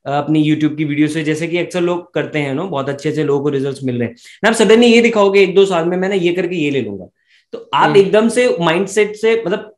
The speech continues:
Speaker 1: उनकी जो thought process है उनसे इतना बड़ा आप level उनको दिखा रहे हो, जबकि वो देख रहे हैं आपको कि आप खाने के बाद अपने बर्तन तक kitchen में जाके नहीं रखते हो। <laughs> Right? तो वो
Speaker 2: हम्म।
Speaker 1: कैसे agree
Speaker 2: हम्म।
Speaker 1: करेंगे? तो उसके लिए पहले उनको कुछ दिखाना शुरू
Speaker 2: Correct।
Speaker 1: करो, छोटा-छोटा सा,
Speaker 2: करेक्ट।
Speaker 1: then उनको वाली बात बताओ।
Speaker 2: बिल्कुल सही बात है।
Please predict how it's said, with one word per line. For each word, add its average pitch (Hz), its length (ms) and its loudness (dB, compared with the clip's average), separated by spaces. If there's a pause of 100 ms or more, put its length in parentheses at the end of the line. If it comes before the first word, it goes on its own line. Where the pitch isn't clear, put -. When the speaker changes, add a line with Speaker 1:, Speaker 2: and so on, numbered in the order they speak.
Speaker 1:
उनकी 196 380 2
जो 240 240 0
thought 180 180 0
process 190 280 -2
है 202 60 -4
उनसे 202 220 -2
इतना 196 240 -2
बड़ा 156 200 -2
आप 165 160 -4
level 151 220 -4
उनको 165 200 -4
दिखा 143 300 -2
रहे 185 120 -2
हो, 202 60 4
जबकि 196 220 -2
वो 208 460 2
देख 170 280 -2
रहे 214 100 -2
हैं 190 80 2
आपको 180 200 -4
कि 196 80 -4
आप 196 220 -4 (260)
खाने 160 240 -2
के 208 100 2
बाद 196 220 2
अपने 196 160 0
बर्तन 175 320 -2
तक 196 120 -4
kitchen 190 220 -2
में 196 160 -2
जाके 175 240 0
नहीं 165 160 0
रखते 147 220 -4
हो। 120 300 -10 (340)
<laughs> - 120 -12
Right? 139 380 0 (320)
तो 202 100 4
वो 147 60 8
Speaker 2:
हम्म। 143 120 4
Speaker 1:
कैसे 226 240 6
agree 180 180 4
Speaker 2:
हम्म। 135 100 6
Speaker 1:
करेंगे? 98 300 0
तो 170 120 -2
उसके 175 180 -2
लिए 226 80 2
पहले 226 180 0
उनको 240 160 -2
कुछ 254 120 -4
दिखाना 170 380 -2
शुरू 143 140 0
Speaker 2:
Correct। 135 160 0
Speaker 1:
करो, 180 300 -12
छोटा-छोटा 147 500 -4
सा, 143 120 -6
Speaker 2:
करेक्ट। - 640 -4
Speaker 1:
then 240 140 6
उनको 170 220 6
वाली 135 220 6
बात 104 180 2
बताओ। - 280 -14 (600)
Speaker 2:
बिल्कुल 139 280 -4
सही 135 180 -2
बात 123 260 -4
है। 170 60 -18